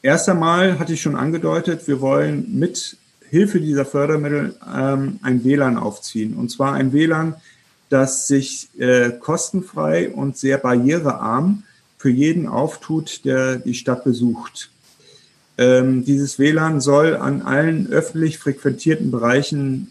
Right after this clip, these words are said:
äh, funktionstüchtig sein, und zwar auch beim Stadtfest. Dann versuchen tausend Leute gleichzeitig sich einzuwählen.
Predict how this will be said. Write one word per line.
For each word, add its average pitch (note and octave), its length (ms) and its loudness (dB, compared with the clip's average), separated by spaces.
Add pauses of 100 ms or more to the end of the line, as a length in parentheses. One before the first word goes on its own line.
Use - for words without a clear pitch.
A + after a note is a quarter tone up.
äh, A#2+ 260 0 (300)
funktionstüchtig D#3+ 800 -2
sein, E3 420 0
und C3 160 -2
zwar B2+ 360 0
auch E3+ 340 2
beim D#3 180 0
Stadtfest. E3+ 640 -2 (520)
Dann C3 300 0
versuchen C#3+ 640 -2
tausend C3+ 340 0
Leute B2+ 240 2
gleichzeitig A#2 680 -2
sich G#2 240 -8
einzuwählen. A2 720 -6